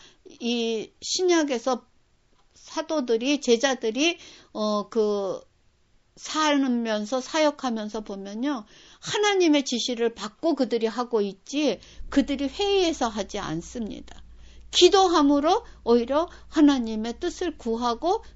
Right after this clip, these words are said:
뜻을 받고 그리고 순종하는 모습을 알 수가 있어요. 회의에서 민주주의를 하는 게 아니라 성령을 좇아서 한다라는 얘기입니다. 그것이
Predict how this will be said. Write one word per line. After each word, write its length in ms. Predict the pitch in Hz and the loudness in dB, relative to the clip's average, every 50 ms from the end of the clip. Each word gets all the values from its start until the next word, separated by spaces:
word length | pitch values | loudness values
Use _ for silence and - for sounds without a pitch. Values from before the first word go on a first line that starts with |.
| - - | -10 -4
뜻을 360 | - 415 392 - - 427 339 - | -2 -2 0 0 -2 -4 -4 -4
받고 580 | - - 214 214 - - - 320 359 466 - - - - - | -6 -6 -6 -6 -8 -8 -6 -4 -4 -4 -4 -8 -16 -18 -6
그리고 520 | - - 330 311 339 311 - 381 427 466 - - - - - - - | -2 2 2 2 2 2 0 -2 -2 -2 -4 -10 -20 -18 -18 -20 -16
순종하는 760 | - - - 508 508 494 508 523 466 403 349 311 262 254 233 220 | -14 -10 -6 -4 -2 0 0 2 2 4 2 2 2 2 0 -4
모습을 420 | 202 202 202 - - 220 226 214 | -6 -6 -8 -10 -8 -8 -8 -8
알 160 | - - 175 | -8 -10 -12
수가 280 | 185 - - 233 - - | -12 -12 -14 -14 -14 -14
있어요. 260 | - - - - - - - - - - - - | -16 -18 -20 -20 -20 -20 -20 -20 -20 -20 -18 -4
회의에서 760 | - 359 403 403 403 403 392 370 320 294 285 - 285 277 277 | 2 4 6 8 8 8 8 6 6 4 2 2 2 2 2
민주주의를 760 | 240 214 226 247 285 370 370 330 359 359 349 330 285 294 294 | 2 2 4 4 4 2 0 -2 0 0 0 0 0 0 0
하는 300 | 262 277 262 254 247 240 | 0 0 0 -2 -2 -2
게 80 | 240 262 | -2 -2
아니라 760 | 269 220 185 185 190 196 202 202 254 294 320 269 196 160 - - - - - - - - - - - - - - | -2 -2 -2 -4 -6 -6 -4 -2 0 2 2 2 0 -2 -4 -12 -20 -20 -20 -20 -20 -20 -20 -20 -20 -20 -20 -18
성령을 760 | - - - 403 440 403 392 381 330 269 247 254 302 359 349 | -14 -8 -4 -2 0 0 0 0 0 0 0 0 0 -2 -2
좇아서 560 | - - 226 214 - - - 320 320 - 359 | -6 -8 -8 -8 -6 -4 -2 -2 -2 -2 -2
한다라는 680 | 330 - 277 247 240 233 214 202 202 196 202 220 226 208 | -2 -2 -4 -4 -4 -4 -6 -6 -8 -8 -8 -10 -10 -10
얘기입니다. 540 | 165 160 165 - - 233 214 190 - - - - - - - - - - - - - - - - - - | -10 -10 -12 -12 -12 -12 -12 -12 -14 -16 -20 -20 -20 -20 -20 -20 -20 -20 -20 -20 -20 -20 -20 -20 -16 -6
그것이 600 | - 311 294 294 381 381 381 - - 403 427 466 | -2 -2 0 2 2 2 2 2 0 0 0 0